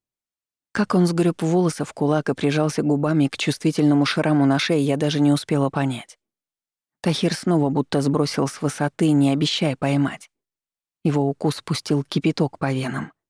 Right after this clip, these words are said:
А стоило ему запустить ладонь мне в трусы, подогнулись ноги.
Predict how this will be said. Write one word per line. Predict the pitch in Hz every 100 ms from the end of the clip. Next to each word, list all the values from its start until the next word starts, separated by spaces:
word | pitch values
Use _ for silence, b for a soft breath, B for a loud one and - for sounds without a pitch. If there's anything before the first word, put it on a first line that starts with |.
| _ _ _ _
А | 160
стоило | - - 180 156
ему | 147 147 170
запустить | 151 - 139 160 -
ладонь | 143 143 151 151
мне | 147 139
в |
трусы, | - - 143 180
подогнулись | 160 143 139 147 147 147 -
ноги. | 156 131 127